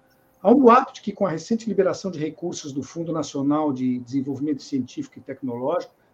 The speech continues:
pode até vir a acontecer um reajuste, mas em valores muito mais modestos do que esses. Então, a minha, meu questionamento, a minha pergunta é,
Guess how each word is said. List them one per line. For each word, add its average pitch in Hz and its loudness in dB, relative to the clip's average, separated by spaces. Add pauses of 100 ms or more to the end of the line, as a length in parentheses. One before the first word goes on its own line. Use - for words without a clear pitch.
(140)
pode 202 0
até - 0
vir 247 2
a 233 2
acontecer 208 -2
um 214 -2
reajuste, 180 -6
mas 147 -4
em 180 -8
valores 165 0
muito 208 2
mais 185 -6 (300)
modestos 180 0
do 196 -8
que 175 -2
esses. - -8 (340)
Então, 220 0
a 269 8
minha, 262 2 (200)
meu 208 -2
questionamento, 208 -2
a 214 -6
minha 196 -4
pergunta 190 -2
é, 156 -2